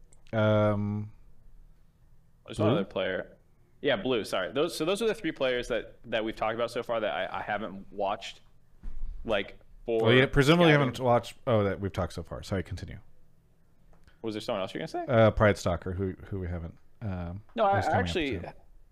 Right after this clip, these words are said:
Speaker 2: have a little bit more from, 'cause I feel like I heard good things about him in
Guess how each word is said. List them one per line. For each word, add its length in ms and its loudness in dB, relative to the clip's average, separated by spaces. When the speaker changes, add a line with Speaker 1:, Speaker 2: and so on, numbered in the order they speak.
Speaker 2:
have 200 -2
a 40 -4
little 140 0
bit 140 -2
more 340 -2
from, 220 -10
'cause 520 -12
I 80 -4
feel 140 -4
like 300 -6
I 140 -2
heard 340 -6
good 140 -4
things 160 -6
about 140 -2
him 120 -4
in 180 -8